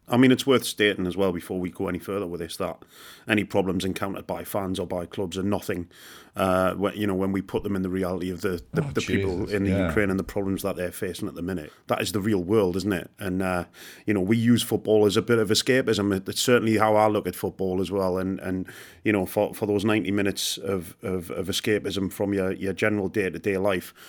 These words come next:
Speaker 1: um, and it's easy for us to do that. But there's people in the Ukraine and in other parts of the world who don't get that option, you know. Uh, so we've got to remember that.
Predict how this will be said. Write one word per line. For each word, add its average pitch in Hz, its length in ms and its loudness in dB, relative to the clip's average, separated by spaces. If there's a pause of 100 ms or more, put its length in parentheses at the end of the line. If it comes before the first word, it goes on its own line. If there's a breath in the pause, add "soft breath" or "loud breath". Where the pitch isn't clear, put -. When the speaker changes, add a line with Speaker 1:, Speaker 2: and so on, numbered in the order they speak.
(260 loud breath)
Speaker 1:
um, 98 180 0
and 95 60 0
it's - 140 -4
easy 101 220 -2
for 98 180 -2
us 95 100 -4
to 104 100 -4
do 104 160 2
that. 90 200 0 (160)
But 92 120 -4
there's 92 100 -8
people 101 240 -4
in 98 80 0
the 98 80 2
Ukraine 95 400 0
and 95 120 0
in 101 200 0
other 101 140 2
parts - 280 -2
of - 40 -8
the 95 80 -2
world 90 180 -2
who 101 100 -4
don't 98 220 -2
get 92 160 -6
that 80 120 -8
option, 85 440 -8
you 85 120 -8
know. 87 200 -8 (340 loud breath)
Uh, 92 140 0
so 104 160 -2
we've 101 120 2
got 92 160 4
to 98 60 0
remember 92 300 0
that. 82 240 -8